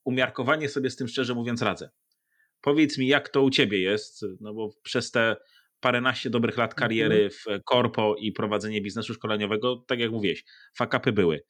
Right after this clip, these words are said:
Speaker 1: Jak, jak ty do tego podchodzisz? Jak ty reagujesz w momencie, w którym coś idzie nie, nie po twojej myśli?
Speaker 2: No ale to zależy od rodzaju fuck-upu, nie?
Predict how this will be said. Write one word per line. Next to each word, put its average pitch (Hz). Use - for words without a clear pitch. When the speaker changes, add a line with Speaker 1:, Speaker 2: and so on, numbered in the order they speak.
Speaker 1:
Jak, -
jak 135
ty 185
do 170
tego 139
podchodzisz? 87
Jak 120
ty 135
reagujesz 110
w -
momencie, 95
w -
którym 95
coś -
idzie 95
nie, 90
nie 95
po 98
twojej 90
myśli? -
Speaker 2:
No 147
ale 202
to 202
zależy 214
od 208
rodzaju 202
fuck-upu, 196
nie? 107